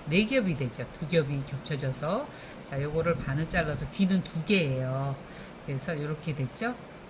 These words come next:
반을 접어요. 사선으로 접고 삼각형, 삼각형.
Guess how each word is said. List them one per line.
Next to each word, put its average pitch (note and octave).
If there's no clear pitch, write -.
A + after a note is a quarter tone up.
반을 C#3
접어요. C3
사선으로 G3
접고 A3+
삼각형, G#3+
삼각형. D#3+